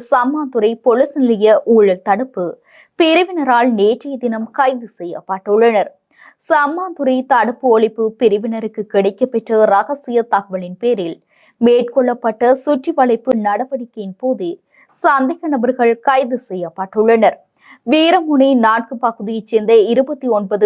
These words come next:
வயதுடைய ஆணொருவரும், வீரமுனை ஒன்று பகுதியைச் சேர்ந்த முப்பது வயதுடைய பெண்ணொருவருமே கைது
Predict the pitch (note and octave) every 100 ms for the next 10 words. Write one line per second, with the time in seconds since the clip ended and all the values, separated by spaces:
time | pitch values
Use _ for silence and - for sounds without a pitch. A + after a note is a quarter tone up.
0 | A3 F#3 F3+ F3+ F#3+ F#3+ G#3 - - G#3
1 | F#3+ F#3 G3+ B3+ F#3+ E3+ - _ - _
2 | G#3+ B3+ C4 B3 A3+ A#3 C#4+ - B3+ C#4+
3 | D4+ C4 A3 G#3+ F#3+ F#3 - A#3+ G3+ F3+
4 | - _ _ - D4 D#4 C4+ F4+ - -
5 | G#3 A#3+ A#3+ A3+ A3+ A3+ A#3+ A#3+ C#4 B3+
6 | F3+ G3 B3 F#3 E3+ - C4+ C4+